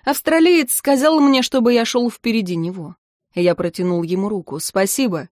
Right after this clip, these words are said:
И удачи вам с вашим питомцем».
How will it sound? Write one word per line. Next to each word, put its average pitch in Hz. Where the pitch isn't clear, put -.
И 320
удачи 311
вам 196
с -
вашим 180
питомцем». 175